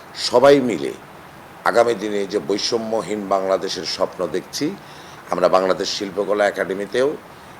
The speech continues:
একইভাবে একটি বৈষম্যহীন, উদার, মুক্তমনা সাংস্কৃতিক পরিবেশ তৈরি করার ভেতর দিয়ে, সকলের অংশগ্রহণের ভেতর দিয়ে আমরা এরকম একটি পরিবেশ তৈরি করতে চাই, যেখানে আমাদের যে ঐতিহ্যবাহী বাঙালি সংস্কৃতির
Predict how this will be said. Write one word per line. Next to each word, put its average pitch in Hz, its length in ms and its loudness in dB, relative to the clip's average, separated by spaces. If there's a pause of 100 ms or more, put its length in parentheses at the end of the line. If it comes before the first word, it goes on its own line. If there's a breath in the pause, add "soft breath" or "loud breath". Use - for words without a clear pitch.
(100)
একইভাবে 107 600 2
একটি 92 320 -6
বৈষম্যহীন, 101 800 -2 (340 loud breath)
উদার, 104 360 4
মুক্তমনা 98 600 -2
সাংস্কৃতিক 95 640 -6
পরিবেশ 101 500 0
তৈরি 98 220 -2
করার 98 260 0
ভেতর 85 360 -4
দিয়ে, 78 140 -2
সকলের 104 400 -4
অংশগ্রহণের 95 580 -4 (100)
ভেতর 98 320 -4
দিয়ে 127 180 2 (380 loud breath)
আমরা 92 180 2
এরকম 87 240 -2
একটি 92 260 -8
পরিবেশ 98 400 -2
তৈরি 92 260 -2
করতে 92 240 -6
চাই, 104 280 -2 (460 loud breath)
যেখানে 110 460 2 (400 loud breath)
আমাদের 104 420 4 (360)
যে 90 80 2
ঐতিহ্যবাহী 110 680 0
বাঙালি 101 380 -2
সংস্কৃতির 101 600 -6